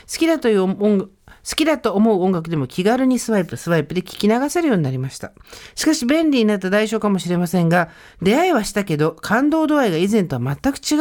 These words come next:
うものになってしまった気がしてならないのです。その中、対バンライブで反強制的に目当てではないバンドのライブを見て、一音目から頭を割られたような感覚を味わってしまうと、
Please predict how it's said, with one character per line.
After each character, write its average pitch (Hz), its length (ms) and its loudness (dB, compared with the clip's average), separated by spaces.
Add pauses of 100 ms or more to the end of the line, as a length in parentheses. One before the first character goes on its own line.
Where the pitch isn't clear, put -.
う 311 40 2
も 320 120 2
の 311 100 0
に 226 60 0
な 208 80 2
っ 202 80 -4
て 190 80 -10
し 180 100 -6
ま 156 80 -2
っ 147 60 -4
た 151 100 -8
気 139 140 -10
が 139 100 -4
し 139 60 -14
て 135 100 -6
な 135 140 -2
ら 214 100 2
な 285 100 0
い 233 40 -2
の 147 100 -4
で 135 100 -8
す。 - 140 -20 (800)
そ 240 140 2
の 311 100 4
中、 320 280 -2
対 214 240 -2
バ 208 80 2
ン 202 80 2
ラ 196 100 2
イ 185 60 -2
ブ 143 80 -10
で 151 40 -6
反 269 240 0
強 214 200 0
制 208 180 0
的 208 220 -4
に 185 120 0
目 226 220 2
当 202 80 -10
て 170 60 -4
で 151 100 -2
は 135 80 -2
な 185 140 0
い 147 80 -4
バ 143 180 -2
ン 139 100 0
ド 139 120 -4
の 143 80 -2
ラ 147 100 0
イ 143 60 0
ブ 143 100 -2
を 143 60 0
見 147 120 -2
て、 - 200 -6 (180)
一 202 300 0
音 311 120 2
目 302 120 0
か 202 100 0
ら 165 160 -4
頭 269 300 0
を 190 80 0
割 170 180 0
ら 233 80 2
れ 254 100 -2
た 269 120 -4
よ 262 80 2
う 220 40 0
な 185 80 -2
感 175 220 -2
覚 160 220 -4
を - 20 2
味 156 160 0
わ 196 60 2
っ 190 40 -4
て 170 120 -12
し - 100 -10
ま 151 140 2
う 143 60 -4
と、 120 200 -2